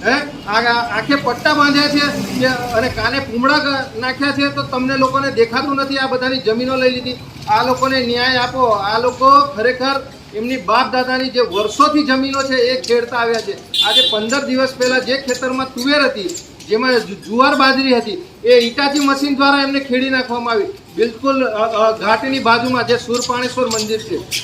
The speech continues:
અને જમીનો આ ખાતેદારની છે, એમાં સર્વે નંબરમાં એક ખાતેદારનો બોજામાં નામ છે, એમનું દરેક જગ્યાએ નામનો ઉલ્લેખ થાય છે, પણ તેમ છતાં આજે સર્વે નંબરમાં નામ હોવા છતાં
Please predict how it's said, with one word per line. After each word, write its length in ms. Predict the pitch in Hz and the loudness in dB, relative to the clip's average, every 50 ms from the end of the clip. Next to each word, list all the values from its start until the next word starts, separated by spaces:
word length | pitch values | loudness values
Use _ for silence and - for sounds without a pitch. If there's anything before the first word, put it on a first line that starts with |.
| - - - - | -10 -14 -10 -6
અને 200 | 202 240 269 262 | -4 -2 0 0
જમીનો 440 | - 175 202 220 254 294 311 311 302 269 - - - - - - - - | 0 0 2 4 6 6 6 8 6 6 4 2 -4 -8 -10 -10 -6 -4
આ 80 | 214 240 - - | -4 -4 -2 -2
ખાતેદારની 680 | 214 226 247 - 311 302 311 302 302 294 294 302 294 | -2 -2 0 0 0 2 4 4 4 4 2 2 2
છે, 460 | - 254 254 226 208 - - - - - - - 202 | 2 2 2 2 2 0 -6 -12 -14 -16 -12 -10 -6
એમાં 340 | 220 240 269 285 302 311 | -2 0 0 2 2 0
સર્વે 400 | 294 - - 226 226 240 262 294 | -2 -2 -2 0 0 0 0 0
નંબરમાં 600 | 302 294 285 285 277 285 285 277 277 285 285 294 | 0 0 2 2 2 2 2 2 2 2 2 2
એક 240 | 277 277 285 277 - | 0 0 -2 -4 -4
ખાતેદારનો 640 | 220 220 226 - 277 277 277 269 277 277 285 285 254 | -4 -6 -4 -4 -4 -2 0 0 0 0 0 -2 0
બોજામાં 560 | 196 202 208 214 202 247 262 277 277 285 269 | 2 4 4 4 4 2 2 2 2 0 0
નામ 220 | 254 254 254 247 | -2 -2 -4 -4
છે, 140 | 247 262 262 | -6 -4 -4
એમનું 300 | 262 254 262 262 254 175 | -4 -4 -4 -6 -6 -4
દરેક 280 | 202 214 240 254 254 262 | -2 0 0 0 0 -2
જગ્યાએ 340 | 262 254 254 269 262 247 | -6 -4 -4 -4 -4 -4
નામનો 320 | 233 220 220 233 247 262 254 | -4 -4 -4 -4 -4 -2 -2
ઉલ્લેખ 380 | 226 226 233 254 285 294 285 | -2 -2 0 -2 -2 -2 -2
થાય 160 | 285 262 254 226 | -2 -2 -2 0
છે, 240 | 226 226 226 220 220 - - - - - - - | 0 0 -2 -2 -2 -6 -12 -14 -14 -12 -6 -2
પણ 240 | 233 269 277 - | 0 0 0 0
તેમ 240 | - 262 294 311 302 | 0 0 2 2 2
છતાં 380 | - 269 269 269 277 262 240 226 - - - - - - - | 0 0 -2 0 0 0 0 0 -2 -8 -14 -16 -14 -8 -6
આજે 220 | - 202 - - - | -4 -4 -2 -4 -4
સર્વે 420 | - - 226 220 220 233 247 269 | -4 -2 0 0 2 2 0 0
નંબરમાં 920 | 277 262 247 247 240 247 247 240 247 247 247 247 254 254 254 - - - 170 | -2 -2 -2 -2 -4 -4 -4 -4 -4 -2 -2 -2 -2 -2 -4 -6 -8 -10 -8
નામ 300 | 196 208 233 262 262 226 | -6 -4 -4 -4 -4 -2
હોવા 320 | 202 208 220 226 240 240 | 0 2 4 4 4 2
છતાં 600 | 233 233 220 220 220 247 233 214 175 147 - - | 0 -2 -6 -4 -2 0 0 0 0 -2 -8 -14